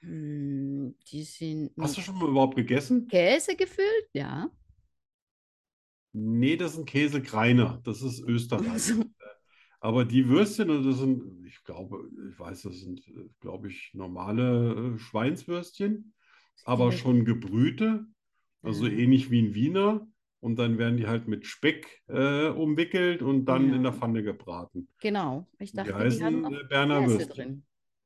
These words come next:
Speaker 1: Ich würde behaupten, die haben noch Käse drin.
Speaker 2: Ja, das ist möglich. Ich, ich habe in der Schweiz selber noch nie ein Berner Würstchen
Speaker 1: Aber die
Speaker 2: gegessen.
Speaker 1: sind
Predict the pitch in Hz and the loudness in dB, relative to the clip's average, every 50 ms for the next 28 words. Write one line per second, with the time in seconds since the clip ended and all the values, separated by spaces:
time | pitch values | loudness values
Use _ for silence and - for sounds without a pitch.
0 | _ _ _ _ _ _ _ _ - - 180 - - - - 160 175 220 262 339 | _ _ _ _ _ _ _ _ -20 -18 -18 -18 -20 -18 -10 -2 0 0 2 2
1 | 349 392 370 359 294 226 220 214 226 - _ - 254 220 196 190 185 190 190 214 | 0 -4 -4 -6 -6 -4 -4 -6 -6 -6 _ -10 -10 -8 -6 -6 -6 -6 -6 -6
2 | 196 202 202 - - - 151 135 143 143 - - - _ - - 147 160 160 160 | -10 -10 -12 -16 -18 -14 -12 -12 -12 -14 -16 -20 -20 _ -20 -20 -18 -20 -20 _
3 | _ _ _ _ _ _ _ _ _ _ _ _ _ _ _ _ _ - 110 - | _ _ _ _ _ _ _ _ _ _ _ _ _ _ _ _ _ -20 -16 -8
4 | - 139 156 190 190 151 123 104 101 104 98 90 - 117 147 180 - - 98 92 | -2 0 2 2 0 0 -2 -4 -4 -4 -6 -2 0 2 2 0 0 -4 -8 -8
5 | 90 87 87 90 - - _ _ - - - - - _ - - 117 - 120 117 | -8 -8 -8 -10 -12 -16 _ _ -20 -20 -20 -20 -20 _ -16 -8 -2 0 2 2
6 | 127 120 113 117 104 - - - 107 120 135 131 - 113 117 117 123 117 120 120 | 4 4 4 4 2 0 -2 -2 0 0 0 2 2 0 2 2 2 2 2 2
7 | 110 113 120 120 113 113 120 113 113 110 107 110 120 110 - - 113 110 113 107 | 2 2 2 2 2 2 0 -2 -2 -2 -2 -4 -4 -6 -6 -6 -4 -4 -2 0
8 | - 208 214 254 247 - - 302 294 285 277 - | 0 2 2 2 0 2 2 2 2 2 -2 -6